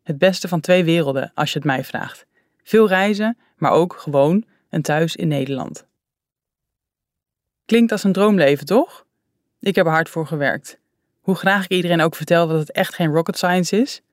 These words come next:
je moet het natuurlijk wel wat voor doen om dit vrij leven te leiden. Een paar jaar geleden zag mijn leven er nog compleet anders uit. Afgestudeerd als meester in de rechten begon ik in tweeduizend twaalf aan mijn carrière als jurist.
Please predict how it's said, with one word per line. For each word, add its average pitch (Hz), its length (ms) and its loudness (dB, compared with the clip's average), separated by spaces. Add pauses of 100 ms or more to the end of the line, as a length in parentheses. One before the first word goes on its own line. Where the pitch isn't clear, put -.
je 170 120 -2
moet 170 140 2
het 170 100 0
natuurlijk 151 380 -2
wel 156 180 2
wat 180 120 0
voor - 140 -10
doen 165 260 0
om 156 120 -4
dit 151 140 -4
vrij 160 240 -2
leven 165 280 -2
te 175 100 -6
leiden. - 400 -8 (1300)
Een 180 120 -2
paar 196 200 2
jaar 208 180 2
geleden 175 360 0
zag 170 180 -2
mijn 160 140 0
leven 165 260 0
er 160 100 2
nog 160 140 -4
compleet 180 440 0
anders 147 300 -6
uit. - 300 -12 (720)
Afgestudeerd 196 720 -2
als - 160 -4
meester 165 400 0
in 170 100 -2
de 156 60 0
rechten 170 440 -2
begon 165 320 -2
ik 196 120 -4
in 170 60 -4
tweeduizend 160 400 -6
twaalf 160 400 -6
aan 170 100 -6
mijn 160 140 0
carrière 151 540 -2
als 156 160 -8
jurist. 156 460 -4